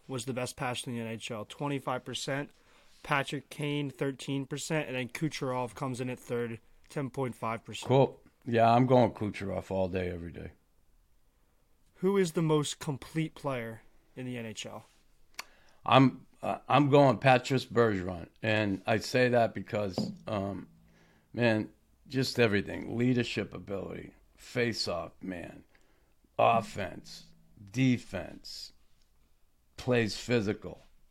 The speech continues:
Speaker 2: And not that he's a fighter, but he, if he had to fight, um, I, he, he'd, <laughs> he'd be fine. You know, you, I could see him, uh, and I don't know how many fights he's had, but if he had to, I'm sure,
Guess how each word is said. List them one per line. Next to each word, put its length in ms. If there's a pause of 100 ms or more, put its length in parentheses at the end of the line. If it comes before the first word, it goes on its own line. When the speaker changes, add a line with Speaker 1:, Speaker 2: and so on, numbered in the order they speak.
(520)
Speaker 2:
And 400 (420)
not 280
that 120
he's 160
a 60
fighter, 480 (280)
but 160
he, 60 (640)
if 60
he 80
had 280
to 80
fight, 400 (680)
um, 360 (480)
I, 160 (220)
he, 220
he'd, 360 (260)
<laughs> 0 (120)
he'd 200
be 100
fine. 420 (240)
You 180
know, 340
you, 220 (300)
I 140
could 220
see 200
him, 260 (520)
uh, 220 (100)
and 180
I 140
don't 80
know 100
how 100
many 180
fights 280
he's 160
had, 240
but 180 (100)
if 160
he 100
had 280
to, 180 (400)
I'm 160
sure, 480